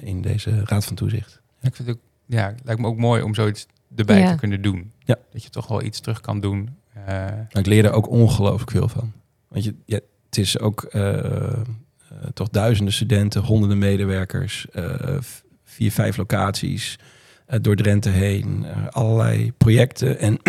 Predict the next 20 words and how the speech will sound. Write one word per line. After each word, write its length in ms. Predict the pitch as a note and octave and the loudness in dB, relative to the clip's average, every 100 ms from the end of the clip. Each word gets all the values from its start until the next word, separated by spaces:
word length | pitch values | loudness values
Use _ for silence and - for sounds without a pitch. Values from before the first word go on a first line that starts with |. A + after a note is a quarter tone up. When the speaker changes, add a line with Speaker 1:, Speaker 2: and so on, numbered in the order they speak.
| - | 6
Speaker 1:
<clears throat> 160 | B2 G2+ - | 6 4 2
vraagstukken 480 | A#2 B2 A2+ A2 | 2 4 2 0
die 80 | A2 | -2
spelen. 440 | - A2+ G#2+ G#2+ G#2 - - | 4 4 6 2 0 -6 -8
Een 140 | - A2 | 0 4
tijd 280 | C3 A2+ A2+ | 8 6 4
die 120 | G#2+ | 2
enorm 400 | A2+ A#2 A2+ G#2 | 6 6 6 4
verandert. 640 | A2+ A2+ A2+ A2 A2+ - _ _ _ _ _ - | -2 -2 -2 -2 -6 -10 _ _ _ _ _ -4
Ehm, 420 | A2+ G#2 G2 G2 G#2+ A2 - - - | 0 2 2 0 -4 -8 -12 -18 -16
dus, 360 | - G#2+ G#2+ - - | -2 -2 -2 -8 -6
dus 160 | G2+ | 0
ja, 140 | G#2+ A#2 | 2 2
je, 380 | A2+ G#2+ A2 - - - A#2 B2 _ - - | 2 -2 -8 -12 -18 -18 -20 -20 _ -20 -8
ook 200 | - B2 | -4 2
zo'n 200 | - A2+ | 6 6
organisatie 640 | - A2 A2 G#2+ G#2+ G#2 A2 | 6 4 4 4 2 0 -2
staat 280 | A2 A2 | -2 -2
voor, 300 | - A2 G#2 | -4 -4 -2
eh, 320 | G#2 G2+ G#2 | -2 -2 -2